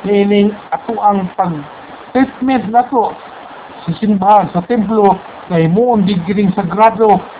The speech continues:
alang gayud sa pagtapok, pag-ampo, o pagwali sa pulong sa Diyos.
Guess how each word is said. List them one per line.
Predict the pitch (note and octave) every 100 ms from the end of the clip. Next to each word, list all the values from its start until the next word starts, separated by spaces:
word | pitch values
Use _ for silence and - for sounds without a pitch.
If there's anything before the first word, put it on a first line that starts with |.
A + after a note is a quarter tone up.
| - - -
alang | B3 A#3+ A3+ G#3+
gayud | G3+ G#3+ G#3+ F#3 - - - -
sa | -
pagtapok, | E3+ F3 - G3+ F#3+ G3+ F3+
pag-ampo, | F3 F3 F#3+ F3 G#3
o | F#3+ D#3+ -
pagwali | E3+ D3 D#3+ G3 F#3+ F3
sa | F3
pulong | - E3+ D#3+ D#3
sa | E3
Diyos. | D3 E3